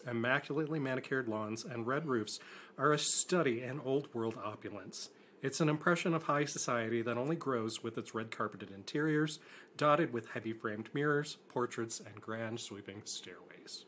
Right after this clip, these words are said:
The man responsible for building the Stanley Hotel was Freeland Oscar Stanley, who was affectionately known as F O. F O was born and raised in Maine, where he and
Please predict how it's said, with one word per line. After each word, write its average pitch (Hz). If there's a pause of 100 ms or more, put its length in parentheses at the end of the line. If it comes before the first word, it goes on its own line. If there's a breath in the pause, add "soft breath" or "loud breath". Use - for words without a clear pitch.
(1160 soft breath)
The 147
man 208
responsible 139
for 110
building 135
the 101
Stanley 104
Hotel 110
was 113
Freeland 190
Oscar 131
Stanley, 113
who 123
was 117
affectionately 131
known 107
as 104 (100)
F 110
O. 120 (920 loud breath)
F 143
O 156
was 143
born 143
and 147
raised 143
in 143
Maine, 139
where 120
he 143
and 123